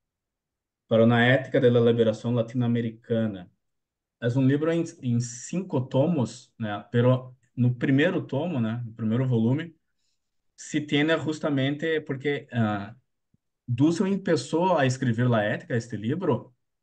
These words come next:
a partir do pensamento heideggeriano de Heidegger. Quando ele estava escrevendo, eu, ele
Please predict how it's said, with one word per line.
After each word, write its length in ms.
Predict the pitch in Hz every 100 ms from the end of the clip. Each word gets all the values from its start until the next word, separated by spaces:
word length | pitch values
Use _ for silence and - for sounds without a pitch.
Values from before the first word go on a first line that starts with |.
| -
a 120 | 123
partir 340 | 123 135 123 135
do 160 | 160
pensamento 440 | 160 143 135 143 -
heideggeriano 760 | - 165 175 175 170 127 110 87
de 120 | 98
Heidegger. 480 | 120 110 90 85 - _ _ _ _ _ _ _ _ _ _
Quando 180 | 135 143
ele 80 | 147
estava 480 | - - 175 240 220
escrevendo, 960 | - 147 117 110 131 208 165 110 - _ _ _ _ _ _
eu, 280 | 127 135 -
ele 180 | 143 135